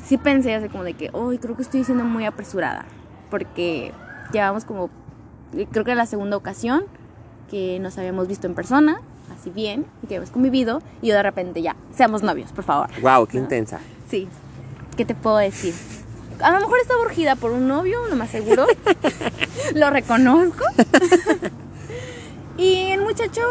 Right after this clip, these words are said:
Speaker 1: así como de que no muy convencido, está así como de que, "Ay, este, pues, no sé, n-, ni siquiera te conozco bien todavía", y
Speaker 2: Claro.
Speaker 1: así, ¿no?
Speaker 2: Ujú.
Speaker 1: Y yo así como de que, "Pues, ya me irás conociendo", <laughs> ¿no?
Speaker 2: En la marcha.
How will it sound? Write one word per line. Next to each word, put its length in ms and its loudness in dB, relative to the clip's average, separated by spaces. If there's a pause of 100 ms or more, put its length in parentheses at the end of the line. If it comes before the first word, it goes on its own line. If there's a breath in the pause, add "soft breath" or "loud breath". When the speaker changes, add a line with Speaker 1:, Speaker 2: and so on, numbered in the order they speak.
(220)
Speaker 1:
así 240 2
como 240 2
de 120 2
que 360 -4
no 180 4
muy 160 4
convencido, 560 -2
está 140 -6
así 140 -8
como 120 -8
de 120 -10
que, 120 -14
"Ay, 480 -2
este, 640 -4 (120)
pues, 240 -10 (160)
no 200 -2
sé, 640 0
n-, 340 0
ni 180 -2
siquiera 340 -4
te 100 -6
conozco 460 -8
bien 240 -8
todavía", 760 -2
y 40 -2
Speaker 2:
Claro. 220 -2
Speaker 1:
así, 100 -4
¿no? 200 -6 (200)
Speaker 2:
Ujú. 460 -8
Speaker 1:
Y 60 -4
yo 60 -2
así 100 -6
como 180 2
de 100 -2
que, 80 -6
"Pues, 380 -4
ya 60 -4
me 80 2
irás 180 4
conociendo", 560 6
<laughs> 320 2
¿no? 120 2 (140)
Speaker 2:
En 140 2
la 80 2
marcha. 460 0